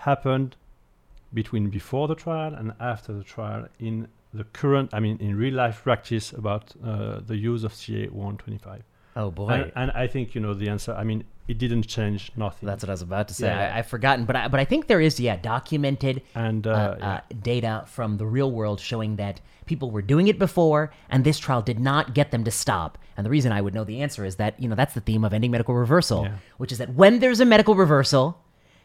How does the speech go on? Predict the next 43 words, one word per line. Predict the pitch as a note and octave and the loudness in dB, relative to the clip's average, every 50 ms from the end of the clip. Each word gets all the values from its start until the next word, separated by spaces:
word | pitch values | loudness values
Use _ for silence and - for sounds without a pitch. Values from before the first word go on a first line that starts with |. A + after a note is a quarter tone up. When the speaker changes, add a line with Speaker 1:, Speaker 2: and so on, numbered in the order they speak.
| _ _ _ - | _ _ _ 0
Speaker 2:
it | D#3 D3+ - | 0 0 2
takes | - E3 E3 D#3+ - | 4 4 4 4 2
people | - - D#3 D3 C#3+ C3+ | 0 0 0 2 2 0
about | A#2+ A2 G#2 A2 - | 0 0 -2 -4 -6
ten | - - D#3 D#3 D#3+ F3 | -6 0 2 4 6 6
years, | F3 E3 C#3 A#2 G#2 G2 F2+ F2 - | 6 4 2 2 0 -2 -4 -6 -6
there's | - G#2+ G#2 - | -6 -6 -4 -4
sort | - A2 | -2 -4
of | G#2 - | -4 -6
ten | - - C3 D3 | -4 -4 -2 0
years | D#3+ D#3 D#3 A#2 | 2 2 4 2
of | C3 C3 | 4 2
inertia | C3 B2 A#2 A2+ - - - G2+ | 2 2 2 -2 -2 -2 -4 -4
before | F#2+ G2+ - A2 | -4 -4 -6 -6
they | F#2+ G2+ G#2 | -6 -6 -6
start | - - - A#2+ B2 B2 - - _ - | -6 -4 -2 0 0 -2 -2 -8 _ -4
to | - C#3 C3 B2+ | -2 -2 -2 -2
change. | - - - C#3 A#2+ G#2 E2+ E2+ - - - - - - - | -4 -2 -2 0 0 0 -2 -6 -10 -14 -20 -20 -20 -20 -14
And, | - - A2+ A2+ A2+ A2 A2 G2 | -10 -6 -4 -2 -2 -2 -2 -2
uh, | G#2 G2+ G2 F#2+ F#2 | -2 -2 -2 -4 -4
we | F#2+ A2+ A2+ | -4 -4 -4
document | G#2 G#2 G2+ G2 - F#2+ G2 F#2+ F2+ | -4 -4 -6 -6 -6 -6 -6 -6 -4
that, | - G#2 G#2 G2+ - _ - | -4 -2 -2 -4 -6 _ -8
uh, | - F2+ F2+ F2+ E2+ E2+ E2+ - | -8 -6 -6 -4 -6 -6 -8 -8
in, | - F#2+ F2+ | -8 -8 -10
in | - - F#2 F2+ | -8 -8 -8 -8
the | E2 | -8
first | - - E3+ E3+ - - | -6 -4 -4 -4 -4 -4
book, | - C3+ C3+ C3+ - - | 0 2 2 2 0 -2
and, | G#2+ G2 G2+ - - - - | -4 -4 -4 -6 -8 -12 -6
and | - D3+ - - | -6 -6 -4 -4
I | C#3 | -4
think | C#3 G3 G3+ | -2 -2 -2
this | F#3+ F#3 | -2 -2
is | G3+ G3 G#3+ | -2 -2 -2
a | |
good | G3+ A#3+ | -2 -2
example | A#3+ G3+ B3+ D4 E4 - D3 | -4 -2 -2 -4 -2 -2 -4
of | G2 | -4
that | F#2+ F#2+ | -4 -2
in | F2+ A2+ | 0 0
oncology. | A#2+ B2 B2+ B2+ B2+ D3+ F3+ A#2+ F2 E2 D#2+ D2+ D2 - - - - - - - - - - - - - - | 2 2 2 2 2 2 4 2 2 -2 -8 -12 -12 -14 -18 -20 -20 -20 -20 -20 -20 -20 -20 -20 -20 -18 -12
Yeah. | - G#2+ G2 D#2 C#2 | -8 -8 -8 -8 -10